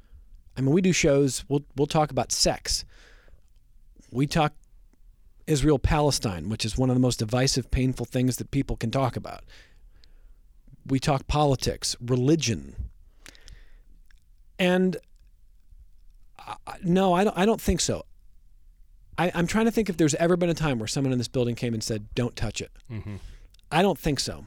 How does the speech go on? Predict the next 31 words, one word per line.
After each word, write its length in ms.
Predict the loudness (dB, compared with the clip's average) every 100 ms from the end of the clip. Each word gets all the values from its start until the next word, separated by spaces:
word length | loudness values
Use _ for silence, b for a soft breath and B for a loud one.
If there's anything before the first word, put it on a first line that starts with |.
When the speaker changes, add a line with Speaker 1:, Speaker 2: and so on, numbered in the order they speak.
| -14 -16 -18 -20 -14 -6
Speaker 1:
A-, 200 | -6 -2
and 180 | 0
I 100 | 0
think 260 | 0 -2 0
that's 180 | 0 0
because 420 | -4 0 0 -2
the 100 | -4
ethos 400 | -4 -4 -4 -4
of 100 | -6
this, 220 | -6 -8 -12 -20 -20 b b b b b
the 80 | -4
whole 240 | 0 2
idea 420 | 2 0 0 0 0
here 420 | -4 -12 -12 -20 -20 -16 -12
is 480 | -6 -6 -6 -8 -10 -12 -8
that 120 | -4
we 140 | -2
can 280 | -2 -4 -6 -12 b b b b b -6
productively 560 | 0 2 2 0 0
have 180 | 0 -2
a 40 | -4
conversation 560 | -6 -4 -4 -4 -6
about 180 | -8 -8
anything. 380 | -10 -10 -12 -12 -14 -16 -20 -20 -20 -20 -20 -20 -20 -20 -20 -10
Speaker 2:
Yeah, 160 | -8 -6
and 240 | -4 -4
you 60 | -2
do. 360 | 0 0 -2 -8 -8
Um, 320 | -6 -6 -6
do 100 | -6
you 220 | -4 -4